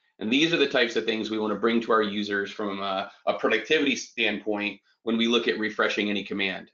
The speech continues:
Uh, we certainly don't wanna make a command or make Inventor look different just to make it look different. Um, I think that would just upset everybody. But these are the things that we're tracking, uh, and looking at going forward as we continue to enhance, um, and move,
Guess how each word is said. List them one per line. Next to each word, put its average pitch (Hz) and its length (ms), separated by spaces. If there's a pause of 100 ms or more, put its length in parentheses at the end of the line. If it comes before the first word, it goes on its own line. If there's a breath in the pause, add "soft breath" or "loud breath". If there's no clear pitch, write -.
Uh, 95 160
we 104 100
certainly 139 340
don't 127 240
wanna 110 380 (280 soft breath)
make 120 180
a 113 80
command 117 480
or 110 40
make 110 220
Inventor 110 420
look 120 220
different 101 340
just 110 220
to 98 220
make 107 160
it 101 120
look 117 200
different. 143 400 (120)
Um, 98 200
I 98 80
think 101 180
that 101 160
would 98 80
just 95 280
upset 95 280
everybody. 95 520 (500)
But 104 120
these 170 200
are 170 60
the 131 120
things 123 240
that 107 100
we're 107 140
tracking, 107 680
uh, 95 260 (260)
and 101 220
looking 117 320
at 104 120
going 104 260
forward 110 300
as 104 160
we 104 80
continue 104 400
to 101 80
enhance, 107 680 (380 soft breath)
um, 92 380 (640)
and 117 140
move, 127 360